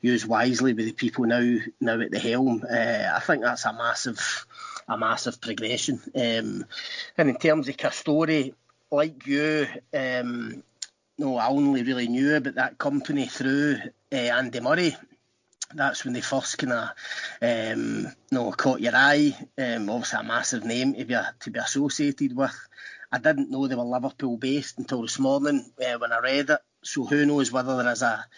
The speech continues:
a Gerrard, a Steven Gerrard link there as well. Um, but certainly they seem to be a, a real up and coming sports brand. As I say, Murray, such a huge name, uh, to have, to have linked to the, to the company,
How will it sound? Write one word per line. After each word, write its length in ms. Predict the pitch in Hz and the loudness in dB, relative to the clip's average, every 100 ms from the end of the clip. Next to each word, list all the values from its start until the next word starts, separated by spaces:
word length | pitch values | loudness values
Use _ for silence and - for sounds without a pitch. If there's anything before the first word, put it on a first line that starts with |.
| - - - - | -20 -20 -20 -8
a 100 | - | -4
Gerrard, 540 | 117 131 139 143 135 131 | 0 2 4 2 0 -4
a 60 | |
Steven 320 | - 143 127 | -6 -4 -4
Gerrard 400 | 117 135 135 127 | -2 -2 0 -2
link 300 | 123 131 143 - - - - - - | -2 -2 -4 -6 -16 -14 -14 -14 -6
there 220 | 143 135 | -2 -2
as 180 | 120 113 | -2 -2
well. 460 | 135 147 151 139 - - | 2 4 4 0 -4 -6
Um, 640 | 139 131 127 123 117 107 - - | -2 0 0 0 -2 -2 -6 -6
but 140 | 139 | -4
certainly 500 | - 165 180 143 143 | 0 2 2 0 -2
they 80 | 127 | -2
seem 340 | - 165 170 | -2 -2 0
to 100 | 151 | 0
be 100 | 139 | 0
a, 320 | 131 120 117 - _ - | 2 0 -2 -10 _ -8
a 180 | 127 117 | -6 -2
real 520 | 127 151 151 139 123 | 2 4 4 4 2
up 220 | 139 - | -2 -2
and 140 | 131 - | -4 -4
coming 380 | 131 127 127 113 | -2 -2 -2 -2
sports 480 | - 139 131 - - | -2 0 -2 -2 -4
brand. 600 | 123 131 135 139 127 - - - - - - - | 2 4 4 4 2 -4 -18 -16 -14 -16 -14 -6
As 140 | 113 | -2
I 60 | 120 | 0
say, 240 | - 120 | 0 2
Murray, 400 | 117 131 143 131 | 6 6 6 4
such 320 | - 131 - | 2 -4 -4
a 20 | |
huge 420 | 117 - 127 120 110 | -4 0 0 0 -2
name, 440 | 120 127 131 117 - - - | 0 2 2 0 -6 -14 -6
uh, 340 | 117 113 107 - | -4 -2 -4 -4
to 120 | 113 | -2
have, 360 | 120 120 113 104 - - - | 2 4 2 -2 -6 -6 -6
to 120 | - | -4
have 200 | 113 107 | -2 -2
linked 380 | 113 123 123 - | 0 0 -2 -6
to 120 | - | -4
the, 320 | 110 107 104 - | -2 -2 -4 -6
to 100 | - | -6
the 100 | 107 | -6
company, 480 | - 127 135 135 - | 2 2 4 2 0